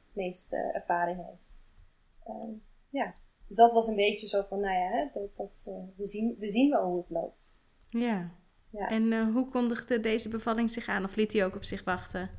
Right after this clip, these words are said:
Speaker 1: Deze liet ook weer op zich wachten. Ehm, weet natuurlijk ook niet wanneer Kenzie uit zichzelf was gekomen. Dus, eh, ik ging weer naar de eenenveertig weken.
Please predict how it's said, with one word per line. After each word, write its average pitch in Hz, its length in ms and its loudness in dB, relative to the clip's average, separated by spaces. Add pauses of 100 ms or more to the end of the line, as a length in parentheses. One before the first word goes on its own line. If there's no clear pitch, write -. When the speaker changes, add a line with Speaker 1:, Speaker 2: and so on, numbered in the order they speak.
(100)
Speaker 1:
Deze 240 280 4
liet 226 200 -6
ook 220 220 4
weer 285 140 4
op 285 80 0
zich - 180 -6
wachten. 269 480 2 (340)
Ehm, 214 320 -2
weet 226 220 2
natuurlijk 233 320 0
ook 214 100 -8
niet 226 160 -2
wanneer 208 260 -4
Kenzie 196 640 -6
uit 180 160 2
zichzelf 190 320 -4
was 190 200 -4
gekomen. 262 500 0
Dus, 226 280 -6
eh, 202 300 -6
ik 220 120 -8
ging 196 300 -4
weer 175 240 0
naar 302 140 -2
de - 80 -2
eenenveertig - 560 -4
weken. 277 460 0